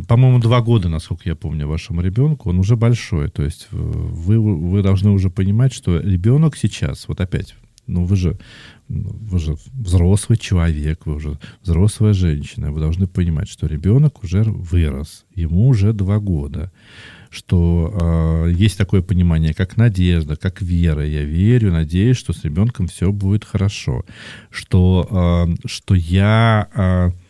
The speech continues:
засыпаю сейчас, засыпает мой ребёнок, я там ему читаю сказку. Вы можете поставить кроватку рядом с собой, если это возможно, чтобы вот вы были там в метре где-то. Постепенно потом будете отодвигать, отодвигать его.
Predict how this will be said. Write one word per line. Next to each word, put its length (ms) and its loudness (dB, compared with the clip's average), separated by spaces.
засыпаю 680 2
сейчас, 380 0
засыпает 560 -2
мой 140 0
ребёнок, 480 2
я 260 -6
там 160 -4
ему 180 -4
читаю 320 -2
сказку. 580 0
Вы 100 0
можете 300 4
поставить 440 0
кроватку 500 0
рядом 300 0
с 60 -8
собой, 500 -4
если 280 -6
это 140 -10
возможно, 680 -4
чтобы 320 -8
вот 260 -8
вы 80 0
были 220 -2
там 200 -8
в 220 -4
метре 380 2
где-то. 520 -8
Постепенно 440 0
потом 280 0
будете 280 0
отодвигать, 500 -2
отодвигать 640 -2
его. 320 -10